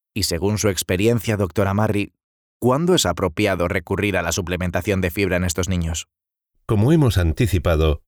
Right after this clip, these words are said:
Speaker 2: la parálisis cerebral se caracteriza con frecuencia por trastornos gastrointestinales funcionales y también mecánicos que dan lugar a una combinación discreta de síntomas agudos, por ejemplo dolor, o crónicos como el estreñimiento,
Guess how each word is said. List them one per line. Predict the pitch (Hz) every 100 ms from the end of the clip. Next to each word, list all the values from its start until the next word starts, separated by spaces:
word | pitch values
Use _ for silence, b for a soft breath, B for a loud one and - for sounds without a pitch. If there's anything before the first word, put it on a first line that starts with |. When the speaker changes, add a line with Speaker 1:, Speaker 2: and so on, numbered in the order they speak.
| -
Speaker 2:
la | 95
parálisis | 92 120 151 131 123 -
cerebral | 117 87 85 110 107
se | - 95
caracteriza | 95 98 - 131 175 131
con | 113 90
frecuencia | - 78 117 110 117 107 -
por | 117 110
trastornos | 107 87 - 151 147 127
gastrointestinales | 98 92 - 87 78 80 73 87 110 95 -
funcionales | 95 85 - 85 95 85 80 -
y | 107
también | - 90 123 131
mecánicos | 92 80 90 82 73 80 76 - _
que | -
dan | 127 165 135
lugar | 95 120 110
a |
una | 101 123 101
combinación | 92 82 71 69 101 101
discreta | 82 - - 107 92 80
de | 67
síntomas | - 101 90 78 71
agudos, | - 76 101 80 71 - -
por | 87 73
ejemplo | - 80 78 78
dolor, | 90 95 87 - _ _
o | 113
crónicos | 147 160 139 - 113 -
como | 95 82 76
el | 71
estreñimiento, | - 85 73 62 69 107 92 98 90